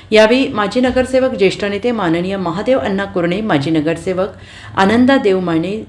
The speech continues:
समीर मलगावे, जिल्हा प्रमुख आनंद सगर पुजारी, शहर जिल्हा अध्यक्ष डॉक्टर पंकज मेत्रे, अनुसूचित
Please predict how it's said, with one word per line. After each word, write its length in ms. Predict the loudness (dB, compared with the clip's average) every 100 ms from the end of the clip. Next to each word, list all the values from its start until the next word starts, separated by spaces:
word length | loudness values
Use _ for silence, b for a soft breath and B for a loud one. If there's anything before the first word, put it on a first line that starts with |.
| -12
समीर 300 | -8 -4 -4
मलगावे, 680 | 0 2 2 2 2 0 -4 0
जिल्हा 240 | 2 4
प्रमुख 240 | 2 0 -2 -4
आनंद 280 | -6 -6 -4
सगर 340 | -4 -4 -6 -8 B B B B B B B B -20 -20 -20 -18 -6
पुजारी, 520 | -2 2 2 0 -2
शहर 280 | -4 0 0
जिल्हा 320 | 2 2 4
अध्यक्ष 540 | 2 0 -4 -4 -2 0
डॉक्टर 420 | 0 0 -4 -2
पंकज 400 | -4 -4 -2 -2
मेत्रे, 460 | 0 0 0 0 0
अनुसूचित 460 | -4 -4 -4 -4